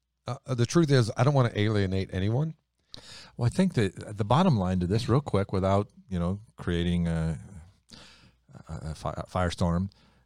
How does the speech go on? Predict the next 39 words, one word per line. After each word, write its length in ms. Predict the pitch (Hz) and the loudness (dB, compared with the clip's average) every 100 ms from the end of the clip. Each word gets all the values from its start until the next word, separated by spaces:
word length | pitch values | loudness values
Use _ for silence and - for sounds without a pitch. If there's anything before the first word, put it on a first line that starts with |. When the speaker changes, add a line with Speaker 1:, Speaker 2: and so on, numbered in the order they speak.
| _ - | _ -8
Speaker 2:
the 100 | 107 | 0
Bible 420 | 120 139 113 92 | 2 4 2 0
does 340 | 85 90 82 | 0 -2 0
not 320 | 90 85 82 | 0 0 -2
clearly 1000 | - - 98 95 95 92 85 82 80 78 - | -8 -4 0 4 4 4 2 0 -2 -4 -6
say 680 | - 107 87 78 76 76 - | -2 2 2 0 -2 -4 -4
animals 420 | 87 92 85 78 | -2 2 2 2
go 160 | 95 92 | 4 4
to 80 | |
heaven 480 | 85 85 82 80 82 | 4 0 0 -2 -2
or, 320 | - 82 78 76 | -2 -2 -2 -4
and 220 | 73 73 85 | -8 -10 -8
animals 420 | 80 78 76 71 _ _ _ | -6 -6 -6 -8 _ _ _
go 140 | 82 98 | -4 -4
to 100 | - | -2
hell. 200 | 85 67 | -4 -2
Obviously, 540 | - 90 82 73 76 69 | -2 0 0 -2 -4 -6
Speaker 1:
Right. 100 | 65 | -8
Speaker 2:
they 100 | - | -8
don't 240 | - - | -6 -6
go 140 | 143 | -8
to 100 | 131 | -8
hell. 300 | 131 123 117 - - - - - _ _ | -8 -8 -10 -16 -20 -20 -20 -20 _ _
It 120 | - 87 | -8 0
just, 240 | 117 - - | 0 0 -4
the 140 | 104 | -6
answer 400 | 104 101 95 82 | 0 2 2 -2
is 140 | 76 80 | -4 -2
not 140 | 85 | -2
Speaker 1:
Nice 200 | 90 80 - | -2 -4 0
save. 180 | 90 | 0
Speaker 2:
clearly 340 | 80 73 71 69 | 0 -4 -6 -6
in 120 | 67 | -6
the 80 | 67 | -4
scripture. 560 | 110 98 117 - - - | -2 0 0 -2 -8 -12
Speaker 1:
<laughs> 40 | - _ _ - _ | -20 _ _ -20 _
Speaker 2:
But 240 | 107 107 110 | 0 2 4
it, 200 | 113 | 0
the, 100 | 107 | 0